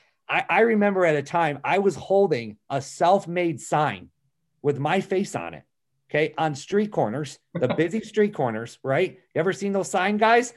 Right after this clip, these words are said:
Speaker 2: Yes.
Speaker 1: I'm not good at throwing the sign. Okay. So it looked awful. So I was holding my own sign with a hat on and sunglasses 'cause I didn't want them to know that it was me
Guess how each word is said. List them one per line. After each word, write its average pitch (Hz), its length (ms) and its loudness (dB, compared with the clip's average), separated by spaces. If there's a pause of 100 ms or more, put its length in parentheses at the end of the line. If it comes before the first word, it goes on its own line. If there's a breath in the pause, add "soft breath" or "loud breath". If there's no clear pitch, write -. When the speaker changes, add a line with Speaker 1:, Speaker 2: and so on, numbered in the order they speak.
Speaker 2:
Yes. 147 260 -4
Speaker 1:
I'm 196 120 0
not 202 260 4
good 196 160 6
at - 140 0
throwing 170 240 4
the 143 60 0
sign. 127 320 0
Okay. 135 220 0
So 139 160 0
it 143 40 -4
looked 151 240 2
awful. 139 400 0 (500 soft breath)
So 170 140 0
I 165 80 8
was 156 120 0
holding 208 360 4
my 165 160 6
own 214 200 4
sign 165 440 0 (500)
with 156 160 4
a 151 80 2
hat 202 380 6
on 135 320 4
and 143 120 -2
sunglasses 135 680 -2
'cause 139 140 -4
I 143 80 2
didn't 165 160 -2
want 160 180 0
them 156 160 0
to 143 80 -4
know 143 440 2
that 135 120 0
it 123 80 -2
was 127 160 -4
me 139 400 -4